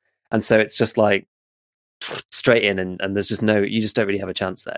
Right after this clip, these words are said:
'Cause so that kind of offsets, right? 'Cause, like, I, I knew exactly where to, where to fire. So there's kind of, like, a few, a few things, but I don't know, like, playing that aggressive playstyle has worked quite well, and, like, uh, some people say, like, "Well, you know, top level," I've, I have seen this criticism before on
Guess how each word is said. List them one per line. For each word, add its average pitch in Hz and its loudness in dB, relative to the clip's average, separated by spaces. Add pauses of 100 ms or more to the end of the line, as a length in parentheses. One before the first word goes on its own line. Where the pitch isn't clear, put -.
'Cause 104 -2
so 123 6
that 147 6
kind 135 2
of 110 2
offsets, - 0
right? 90 -6
'Cause, - -12
like, 101 -4
I, 104 -2
I 107 -6 (200)
knew 110 -4
exactly 101 -4
where 92 -2
to, 95 -8 (100)
where 107 -2
to - -10
fire. 98 -2 (300)
So - 0
there's 143 6
kind 247 4
of, 220 4
like, 175 4
a 135 2
few, 151 0
a - -10
few 139 0
things, 104 2
but 117 2
I 127 4
don't 147 2
know, 139 8
like, 113 4
playing 190 6
that 175 0
aggressive 123 0
playstyle 117 -2
has 135 0
worked 123 4
quite 110 -6
well, 110 6
and, 104 0
like, 110 -2 (1080)
uh, 135 2
some 165 2
people 117 0
say, 110 2
like, 101 2
"Well, 95 2
you 104 0
know, 90 -2
top 127 -4
level," 107 -2
I've, 117 2
I 135 2
have 147 4
seen 113 0
this 98 -2
criticism 98 -4
before 95 -2
on 95 -6